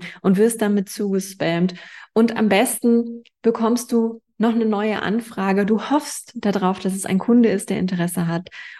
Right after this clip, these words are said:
Und dann ist es doch nur ein extrem verlockendes Angebot von einem alten Sack mit Fake-Profil, der dir anbietet, deine getragenen Socken zu kaufen, weil du doch so schön bist.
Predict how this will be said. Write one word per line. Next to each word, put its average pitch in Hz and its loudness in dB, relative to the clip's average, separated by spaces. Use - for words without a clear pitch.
Und 190 4
dann 208 2
ist 196 -4
es 190 -4
doch 180 -2
nur 180 2
ein 185 2
extrem 190 2
verlockendes 180 2
Angebot 160 0
von - -4
einem 202 0
alten 254 -2
Sack 180 0
mit 180 2
Fake-Profil, 156 0
der 214 6
dir 220 2
anbietet, 180 0
deine 175 -2
getragenen 175 -2
Socken 175 -2
zu - 0
kaufen, 175 0
weil 180 4
du 190 0
doch 175 -2
so 165 -4
schön 151 -4
bist. - -14